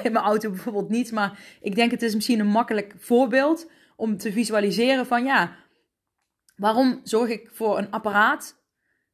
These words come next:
heel erg goed? Hè, misschien heb je wel bijvoorbeeld een, eh, een telefoon. Sommige mensen die zijn super zuinig op hun telefoon. Die hebben een hoesje gekocht dat die niet kan stoten.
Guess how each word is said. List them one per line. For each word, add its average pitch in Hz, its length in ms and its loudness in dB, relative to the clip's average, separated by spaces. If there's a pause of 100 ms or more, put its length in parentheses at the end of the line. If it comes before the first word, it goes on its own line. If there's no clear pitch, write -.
(200)
heel 262 220 2
erg 208 120 0
goed? - 520 -2 (1400)
Hè, 269 200 0
misschien 277 340 2
heb 247 160 0
je 247 100 -2
wel 233 300 4
bijvoorbeeld 247 400 -6
een, 214 240 -6
eh, 208 320 -8
een 220 160 -8
telefoon. 254 480 2
Sommige 254 260 0
mensen 254 320 -2
die 214 100 -10
zijn 247 220 0
super 311 440 4
zuinig 254 320 -2
op 247 120 -8
hun 233 140 -6
telefoon. 247 480 -4
Die 226 100 -4
hebben 196 240 -4 (340)
een 262 140 0
hoesje 240 460 2
gekocht 220 400 -8
dat 226 140 -6
die 240 100 -6
niet 247 160 -4
kan 247 140 -6
stoten. 220 720 0